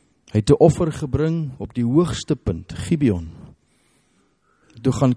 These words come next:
kniel hy voor almal en stort sy hart uit voor God en sê, "Here,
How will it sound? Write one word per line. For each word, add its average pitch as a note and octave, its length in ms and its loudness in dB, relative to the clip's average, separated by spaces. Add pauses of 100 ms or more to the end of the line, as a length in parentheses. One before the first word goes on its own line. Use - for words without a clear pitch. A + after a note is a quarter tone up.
kniel F#3 280 6
hy A2+ 140 4
voor A2+ 300 0
almal A2 380 0
en F#2 160 -6
stort - 460 0
sy B2 220 -2
hart A2 340 -2
uit C#3 240 -2
voor A2 300 -4
God - 360 -6 (120)
en F#2+ 60 -14
sê, - 160 -8
"Here, F#2 500 -4